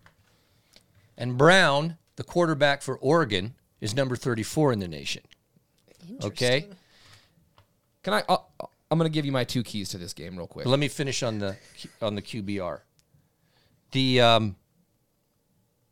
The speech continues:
Speaker 1: in the Pac-twelve, Rising is number one Q B R in the Pac-twelve.
Speaker 2: Oh my gosh.
Speaker 1: Brown's number five Q B R in the Pac-twelve.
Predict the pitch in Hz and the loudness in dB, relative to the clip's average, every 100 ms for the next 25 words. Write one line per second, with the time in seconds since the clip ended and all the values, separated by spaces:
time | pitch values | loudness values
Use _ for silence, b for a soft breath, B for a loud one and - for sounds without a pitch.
0 | - 131 135 - 117 - - 170 170 131 | -2 0 0 2 0 0 0 2 4 2
1 | 113 120 - _ _ _ _ _ _ _ | 0 -6 -14 _ _ _ _ _ _ _
2 | _ - _ _ _ _ - 110 127 120 | _ -20 _ _ _ _ -4 2 2 2
3 | 123 104 113 110 104 98 104 107 98 - | -2 -2 -4 -4 -4 -2 -2 -2 -6 -10
4 | - 117 98 101 98 98 95 92 - 98 | -12 -8 -4 -2 -2 -4 -6 -8 -6 -6
5 | - - 82 80 - _ _ _ 262 202 | -8 -10 -8 -8 -14 _ _ _ -20 -20
6 | 240 - - - - _ _ _ _ 113 | -20 -20 -20 -20 -20 _ _ _ _ -2
7 | 120 107 101 107 98 87 117 113 101 90 | 0 -2 -4 -6 -8 -6 -4 -4 -6 -12
8 | - _ - 107 90 62 62 64 95 - | -16 _ -14 -12 -10 -12 -12 -12 -12 -12
9 | 101 - - 101 78 - _ | -12 -12 -12 -10 -10 -14 _